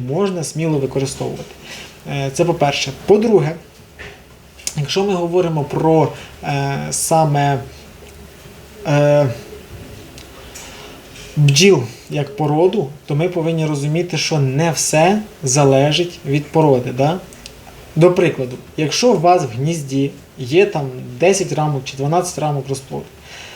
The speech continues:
е, і вони починають виходити, у вас в сім'ї нагромаджується велика кількість бджіл. Якщо в природі не буде достатньо взятку, ті бджоли не підуть збирати нектар, тому що його фізично немає. Ну, якщо ви тих бджіл підвезете до взятку,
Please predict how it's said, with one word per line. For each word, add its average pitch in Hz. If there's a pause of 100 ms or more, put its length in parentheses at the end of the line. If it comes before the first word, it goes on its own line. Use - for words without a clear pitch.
(180)
е, 135
і 233
вони 185 (100)
починають 160
виходити, 139
у 123
вас 180
в -
сім'ї 156
нагромаджується 151
велика 151
кількість 143
бджіл. 135 (120)
Якщо 147
в 220
природі 196
не 165
буде 165
достатньо 151
взятку, 139 (440)
ті 175
бджоли 156
не 151
підуть 160
збирати 135
нектар, 135 (100)
тому 139
що 139
його 139 (420)
фізично 160
немає. 139 (320)
Ну, 165
якщо 175
ви 170
тих 156
бджіл 170
підвезете 151
до 139
взятку, 131